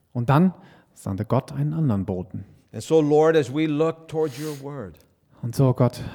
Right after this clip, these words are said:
Speaker 1: wenn wir auf dein Wort schauen.
Speaker 2: we pray that we would understand, Lord, what are you trying to say to us through, uh, this text tonight?
Speaker 1: Und ich bete, dass wir doch verstehen, was du heute Abend zu uns sagen möchtest durch dein Wort.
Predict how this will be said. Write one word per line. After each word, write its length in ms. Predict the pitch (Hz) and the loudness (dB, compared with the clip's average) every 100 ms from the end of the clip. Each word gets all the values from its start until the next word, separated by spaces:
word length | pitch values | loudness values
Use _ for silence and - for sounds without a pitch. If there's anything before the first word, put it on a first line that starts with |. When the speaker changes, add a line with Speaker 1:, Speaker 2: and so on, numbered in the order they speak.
| - | -8
Speaker 1:
wenn 180 | 131 127 | -2 0
wir 320 | 135 143 139 | 4 2 2
auf 160 | 127 143 | -2 -2
dein 220 | 170 170 | 0 2
Wort 180 | 117 117 | 2 0
schauen. 380 | - 101 92 98 113 | -2 -4 -4 -10 -6
Speaker 2:
we 120 | 135 | -6
pray 300 | 135 156 151 | 0 2 4
that 160 | 139 | 2
we 100 | 143 | 0
would 220 | 139 131 147 | -4 -4 -4
understand, 800 | 160 151 - - 156 147 131 131 | -6 -6 -10 -6 -4 -2 -4 -6
Lord, 340 | 139 131 135 127 | -6 -2 -2 -2
what 220 | 123 160 | -2 -4
are 20 | 165 | -4
you 140 | 165 | -8
trying 340 | 160 147 151 | -8 -10 -10
to 40 | 131 | -10
say 300 | - 151 147 | -8 -6 -6
to 220 | 143 113 90 | -8 -12 -10
us 240 | 87 - | -12 -12
through, 240 | 120 120 117 - | -8 -6 -6 -10
uh, 220 | 101 87 101 | -12 -12 -14
this 260 | 123 - _ - | -16 -16 _ -14
text 380 | 127 110 - - | -12 -12 -16 -18
tonight? 360 | 95 92 73 _ | -16 -16 -18 _
Speaker 1:
Und 160 | - 170 | -4 -2
ich 160 | 165 - | -4 4
bete, 260 | 175 170 | 4 4
dass 340 | 127 120 - - | 0 -2 -6 -14
wir 180 | 131 143 | -4 -2
doch 140 | 139 | -2
verstehen, 520 | - 127 - 143 135 120 | -2 -6 0 2 2 -2
was 200 | 123 - | -8 -4
du 220 | 156 135 | -2 0
heute 160 | 131 | -2
Abend 240 | 123 127 127 | -2 -4 -4
zu 80 | 123 | -6
uns 220 | 127 - | -8 -6
sagen 280 | 127 160 139 | -4 -2 0
möchtest 360 | 101 - 110 - | -2 -6 -12 -10
durch 140 | 107 | -10
dein 200 | 98 95 | -10 -10
Wort. 280 | 101 98 | -12 -14